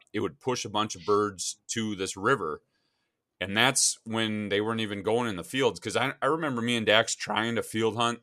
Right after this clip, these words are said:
when it would snow and stuff, and they'd just fly over, go to the river. And I'm like, "What the hell? Like, why wouldn't they go to a field?" You know, I've seen plenty of times people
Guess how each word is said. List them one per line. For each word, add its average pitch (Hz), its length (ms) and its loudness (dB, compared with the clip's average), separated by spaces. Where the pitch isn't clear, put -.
when 104 200 -2
it 104 60 -2
would 90 160 -6
snow 107 320 0
and 113 120 -4
stuff, 123 360 0
and 117 120 -6
they'd 120 100 2
just - 160 -2
fly 107 280 6
over, 107 300 4
go 101 180 2
to 98 60 -2
the 92 80 -2
river. 90 400 -2
And 110 80 -14
I'm 120 80 -8
like, 107 200 -4
"What 175 180 -14
the 196 80 -14
hell? 160 200 -12
Like, 160 200 -8
why 175 160 -2
wouldn't 202 260 -2
they 180 100 -4
go 185 140 0
to 175 180 0
a 143 60 -2
field?" 95 460 -2
You 117 100 2
know, 120 120 6
I've 135 160 6
seen 143 200 0
plenty 151 260 2
of 110 100 2
times 104 380 0
people 95 500 0